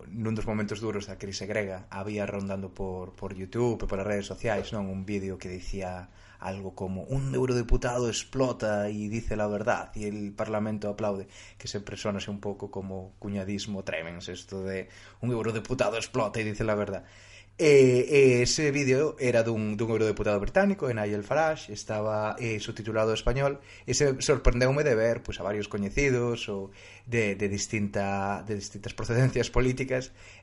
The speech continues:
eh, compartindo, compartindo este vídeo. E claro, Nigel, eh, sempre me chocaba porque Nigel Farage era o líder de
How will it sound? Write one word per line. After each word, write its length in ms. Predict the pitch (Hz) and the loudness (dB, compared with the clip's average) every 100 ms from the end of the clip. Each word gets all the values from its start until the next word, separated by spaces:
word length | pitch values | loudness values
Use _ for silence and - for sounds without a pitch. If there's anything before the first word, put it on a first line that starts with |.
| - | -2
eh, 240 | 131 120 113 | 2 4 6
compartindo, 640 | 139 117 110 92 104 139 - | 4 4 2 -2 -4 -6 -6
compartindo 480 | 101 98 95 95 95 | -4 -4 -4 -6 -6
este 160 | - | -6
vídeo. 320 | 101 98 95 101 - - - - | -6 -6 -8 -14 -20 -20 -10 -4
E 80 | |
claro, 320 | 131 190 160 117 | 4 6 6 2
Nigel, 320 | 135 147 139 95 | 2 2 0 -4
eh, 240 | 104 107 | -6 -4
sempre 240 | 139 143 | -2 0
me 80 | 151 | 0
chocaba 320 | - 143 156 | 0 2 4
porque 240 | 185 190 135 | 2 0 0
Nigel 240 | 123 131 | 0 2
Farage 640 | 135 147 156 - 190 190 - | 2 2 0 -4 -8 -6 -4
era 160 | - | -4
o 80 | 107 | -2
líder 400 | 113 117 143 | 0 0 -2
de 80 | 131 | -2